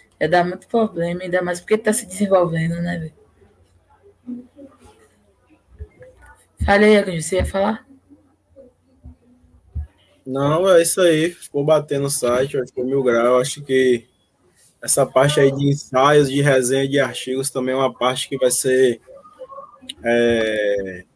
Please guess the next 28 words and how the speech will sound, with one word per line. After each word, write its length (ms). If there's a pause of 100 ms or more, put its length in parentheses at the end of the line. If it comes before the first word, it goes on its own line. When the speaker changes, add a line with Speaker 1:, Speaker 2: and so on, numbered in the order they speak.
Speaker 2:
bem 180
amadurecida 720
também 300
pela 260
gente, 340
né? 140
Que 140
vai 500
ser 160
uma 160
parte 280
que 80
a 20
gente 160
vai 160
colocar 640 (720)
reflexões, 720
né, 160
velho, 440
gerais 300
sobre 260
várias 300
temáticas, 720
tá 80
ligado? 320
Que 140
diz 180
respeito 400